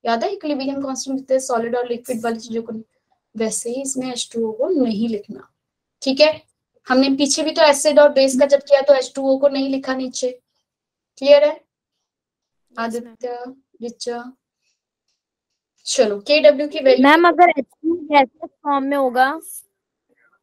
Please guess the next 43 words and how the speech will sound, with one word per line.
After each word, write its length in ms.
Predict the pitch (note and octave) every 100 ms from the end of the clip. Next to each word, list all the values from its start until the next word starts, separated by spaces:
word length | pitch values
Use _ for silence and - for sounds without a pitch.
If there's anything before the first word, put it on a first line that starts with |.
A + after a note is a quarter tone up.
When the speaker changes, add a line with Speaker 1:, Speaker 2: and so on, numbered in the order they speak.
| A#3
Speaker 1:
Gaseous 560 | A#3 B3 A#3+ - F4
form 180 | - D#4
में 120 | C#4
होगा, 400 | B3 G3+ G3+ G3 _ _ _ _ _ _ _ _ _ _ _ _ -
यही, 240 | A3+ B3+
Speaker 3:
हाँ, 100 | B3+
Speaker 1:
यही। 120 | A#3 A#3
Speaker 3:
वेपर 320 | C4 C#4 C4+
की 120 | C#4+
form 280 | C#4+ C4 B3+
में 140 | B3+
होगा 180 | B3+ B3+
तो? 340 | A#3+ C4+ A3+
Speaker 1:
ये, 80 | B3
यही, 380 | B3 A#3 B3 B3+
यही, 320 | C4 A#3 C4
लेकिन 320 | C4 A#3+ C4+
अभी 220 | C4 A#3 C4
हम 280 | A#3+ B3+
लोग 200 | A#3+ A#3+
अब 180 | C#4 - B3
आयनिक 460 | A#3 A3+ A3+ C4+
इक्विलिब्रियम 680 | C#4 C4 B3 G#3+ A3 A3 A3
पढ़ 240 | G#3 G#3
रहे 180 | G3+ G#3
हैं, 260 | G#3 A#3 C4+ - - _ -
तो 80 |
यहाँ 340 | B3+ A3 G#3+ A3+
पे 60 | C4
हमें 320 | A#3+ A#3 C#4+
सिर्फ 400 | C#4+ B3 C4 C4
और 120 | B3
सिर्फ 360 | B3 - C4+ -
आयन 460 | A3+ G#3+ G#3+ B3+ C#4+
किसमें, 500 | B3+ - C4 D4 -
Aqueous 540 | B3+ B3 _ D4 D4+ -
के 160 | C#4
अंदर 280 | A#3+ G#3+ A3
की 320 | A3 - A3
ही 60 | A#3
बात 320 | G#3+ G3+ G3+
करनी 280 | G#3 G3 A3
है, 220 | - -